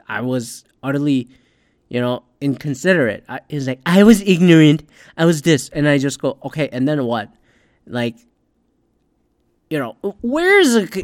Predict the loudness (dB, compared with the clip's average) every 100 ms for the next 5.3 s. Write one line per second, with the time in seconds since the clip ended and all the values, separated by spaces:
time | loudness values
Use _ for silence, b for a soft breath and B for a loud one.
0 | -10 -2 0 0 -2 0 0 2 0 -2
1 | -6 -14 -14 -8 -2 0 0 -2 -4 -4
2 | -4 -2 0 0 -2 -2 -2 -6 -6 -8
3 | -4 -2 -2 -2 -2 -2 -2 -4 -2 0
4 | 0 0 -2 -2 0 0 0 -2 -6 -8
5 | -8 -8 -10